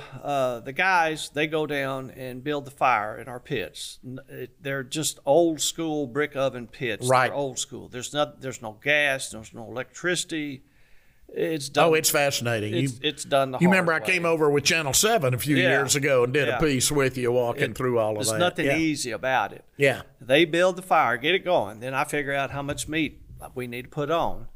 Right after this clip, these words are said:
Speaker 2: Mm-hmm.
Speaker 1: And we go out to the cooler and get the bre-, meat and bring it in. And then we put it on. And then you gotta keep the fire going all day.
Speaker 2: Yeah, so the fire's burning by what, five A M or so,
Speaker 1: Oh,
Speaker 2: or?
Speaker 1: no, it, it's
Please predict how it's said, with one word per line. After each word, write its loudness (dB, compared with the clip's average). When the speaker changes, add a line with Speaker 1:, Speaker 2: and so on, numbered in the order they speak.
Speaker 2:
Mm-hmm. -4
Speaker 1:
And -6
we -6
go -6
out -2
to -20
the -12
cooler -6
and -14
get -14
the -20
bre-, -8
meat -6
and -14
bring -8
it -14
in. -12
And -6
then -8
we -10
put -6
it -8
on. -6
And -16
then -12
you -12
gotta -2
keep -12
the -14
fire 2
going -4
all 2
day. -2
Speaker 2:
Yeah, 2
so 2
the 0
fire's 2
burning 0
by 4
what, -2
five -2
A 0
M -8
or -8
so, -2
Speaker 1:
Oh, 4
Speaker 2:
or? 2
Speaker 1:
no, -2
it, 0
it's 0